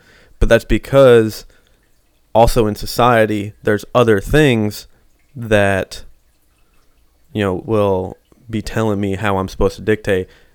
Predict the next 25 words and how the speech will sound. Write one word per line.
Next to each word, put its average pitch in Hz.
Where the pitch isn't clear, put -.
hence 110
also 107
silencing 104
the 107
opposite, 98
um, 95
like, -
not 113
argument, 101
but 98
the 107
opposite 98
opinion 107
of 80
some 85
things. -
Um, -
where 117
it's -
like, 101
I 143
might 131
disagree 123
with 117
people's 104